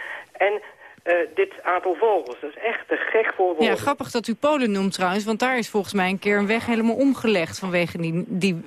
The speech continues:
Speaker 2: die wet. Maar goed.
Speaker 1: Ja, ja, of dat voor twee echtparen zwarte
Speaker 2: <laughs>
Speaker 1: spechten ging, dat geloof ik niet.
Speaker 2: Nee. Bla-,
Speaker 1: Maar ik
Speaker 2: bla-,
Speaker 1: geloof
Speaker 2: ja, nee,
Speaker 1: echt
Speaker 2: ik,
Speaker 1: dat
Speaker 2: ik snap uw punt. U zegt, eh, dit, dit gaat een beetje te ver. Blijf
Speaker 1: Ja.
Speaker 2: even bij ons, want Kees de Pater van de Vogelbescherming is ook aan de lijn. Goedemiddag.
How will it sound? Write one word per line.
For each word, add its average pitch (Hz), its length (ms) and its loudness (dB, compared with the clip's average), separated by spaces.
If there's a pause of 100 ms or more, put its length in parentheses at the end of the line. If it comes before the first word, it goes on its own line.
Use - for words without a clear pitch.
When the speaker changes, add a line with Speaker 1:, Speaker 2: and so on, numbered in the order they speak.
Speaker 2:
die 180 160 2
wet. 190 300 0
Maar 220 180 0
goed. 202 260 0
Speaker 1:
Ja, - 120 -6
ja, 160 200 2
of 165 100 -6
dat 180 160 -2 (360)
voor 160 240 4 (140)
twee 185 380 2
echtparen 160 640 -2
zwarte 151 360 0
Speaker 2:
<laughs> - 20 4
Speaker 1:
spechten 220 380 0
ging, 208 200 2
dat 196 180 0
geloof 202 320 0
ik - 120 -10
niet. 139 140 -6
Speaker 2:
Nee. 190 220 -2 (280)
Bla-, 190 200 0
Speaker 1:
Maar 226 120 0 (240)
ik 170 140 -2
Speaker 2:
bla-, 254 120 2
Speaker 1:
geloof 170 160 4
Speaker 2:
ja, 240 140 0
nee, 208 100 2
Speaker 1:
echt 277 100 0
Speaker 2:
ik, 254 60 -10
Speaker 1:
dat - 120 0
Speaker 2:
ik - 80 -8
snap 311 280 -2
uw 277 140 0
punt. 185 260 0
U 240 100 0
zegt, 247 320 0
eh, 233 320 2 (140)
dit, 240 140 -2 (100)
dit 247 160 0
gaat 240 220 0
een 220 100 -6
beetje 220 380 0
te 220 140 -2
ver. 170 380 2 (240)
Blijf 285 220 0
Speaker 1:
Ja. - 80 0
Speaker 2:
even 226 140 0
bij 254 180 0
ons, 339 140 -8
want 269 140 -6
Kees 269 240 0
de 233 80 -6
Pater 277 360 -2
van 240 120 0
de 220 80 2
Vogelbescherming 202 720 0
is 175 160 0
ook 233 100 0
aan 285 100 4
de 285 80 4
lijn. 294 240 2
Goedemiddag. 285 720 2